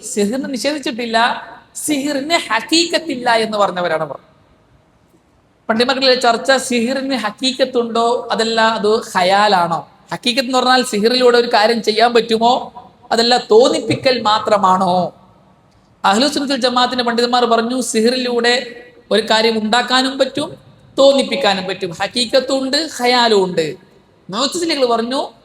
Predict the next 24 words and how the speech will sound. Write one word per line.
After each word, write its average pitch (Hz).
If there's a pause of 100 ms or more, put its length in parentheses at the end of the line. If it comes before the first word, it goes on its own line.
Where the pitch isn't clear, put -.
സിഹിറിലൂടെ 269 (100)
തോന്നിപ്പിക്കാൻ 240
മാത്രമേ 214
പറ്റുള്ളൂ, 202
ഹഖീഖത്തില്ല. 190 (380)
ഹഖീഖത്ത് 240
എന്ന് 269
പറഞ്ഞാൽ 269 (100)
ഒരു 226
കാര്യം 240
ഉണ്ടാക്കാൻ 247
സിഹിറിലൂടെ 233
പറ്റുകയില്ല. 208 (840)
സിഹിറിനെ 220 (760)
ഹഖീഖത്തിനെ 262
നിഷേധിച്ചവരാണ് 226
മുഅ്തസിലികൾ. 202
ലോകത്ത് 247 (360)
സിഹിറിന്റെ 233
ഹഖീഖത്ത് 233
നിഷേധിച്ച 254 (300)
ആദ്യത്തെ 262
ഏക 294 (100)
ടീം 220